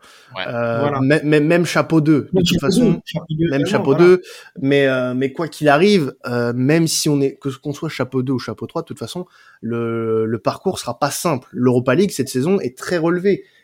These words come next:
Speaker 2: Il y a des clubs, euh, de, de calibre Ligue, Ligue des Champions. Donc,
Speaker 3: Ouais, c'est ça.
Speaker 2: euh, ça va être intéressant. Ça va être très intéressant. Et si
Speaker 3: Exactement.
Speaker 2: on arrive à faire un parcours,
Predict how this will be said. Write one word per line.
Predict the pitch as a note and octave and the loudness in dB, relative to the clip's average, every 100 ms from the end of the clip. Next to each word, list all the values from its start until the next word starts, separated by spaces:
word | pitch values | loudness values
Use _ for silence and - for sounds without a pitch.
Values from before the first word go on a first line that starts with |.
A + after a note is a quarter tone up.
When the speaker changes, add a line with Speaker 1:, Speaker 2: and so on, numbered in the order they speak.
| - | 0
Speaker 2:
Il | |
y | C3+ | 2
a | |
des | B2+ B2 | 2 0
clubs, | E3 F#3+ F3 | 4 4 6
euh, | C3+ B2 A#2+ A#2+ A#2 A2+ | 6 6 6 4 4 2
de, | A2+ A#2+ A#2 | 0 -2 -2
de | - | -2
calibre | C3+ C#3 D3+ C3+ | -4 -2 -2 -2
Ligue, | B2+ B2+ | -2 -6
Ligue | B2+ D#3 C3+ | -4 -2 0
des | B2 | -2
Champions. | F#3 - F3+ - - - _ - B2 | -2 -6 -8 -8 -20 -20 _ -16 -4
Donc, | B2 B2 | -2 0
Speaker 3:
Ouais, | C3+ | 0
c'est | A#2+ | 2
ça. | A#2 | 2
Speaker 2:
euh, | A#2 A2+ A2+ A2+ | 2 0 -2 -4
ça | - B2 | -4 -4
va | A#2+ | 0
être | D#3 | 0
intéressant. | C#3 B2+ D3 E3+ D3 D3 | -2 0 0 0 -4 -6
Ça | - A2+ | -10 -8
va | A#2+ | -8
être | B2 | -6
très | C3+ | -8
intéressant. | A#2+ B2 A2+ A2 F#3 G3+ D3+ | -8 -10 -10 -4 0 0 2
Et | B2+ | 0
si | B2+ - | 0 0
Speaker 3:
Exactement. | B3 A#3+ | 2 4
Speaker 2:
on | G#3 | 6
arrive | F#3+ F#3+ | 6 4
à | D#3 | 2
faire | - C#3 | 0 -2
un | B2 | -4
parcours, | - - A#3+ | -8 -8 -8